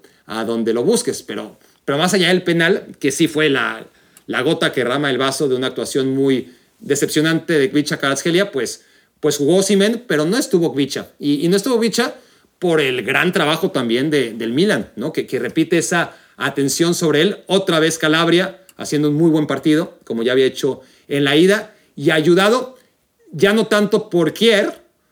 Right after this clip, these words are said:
eh, porque Kier tenía mucho trabajo con Osimhen, y eso era una de las claves del partido, ¿no? Que,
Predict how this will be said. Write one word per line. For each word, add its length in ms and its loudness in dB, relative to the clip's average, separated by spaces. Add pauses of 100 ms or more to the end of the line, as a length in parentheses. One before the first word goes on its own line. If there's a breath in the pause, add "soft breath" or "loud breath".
(400)
eh, 440 0
porque 220 -4
Kier 240 2
tenía 500 2
mucho 300 0
trabajo 340 -2
con 140 -2
Osimhen, 440 0
y 140 0
eso 260 0
era 200 0
una 140 0
de 20 0
las 140 -4
claves 240 -2
del 100 0
partido, 340 -2
¿no? 140 -4
Que, 200 -6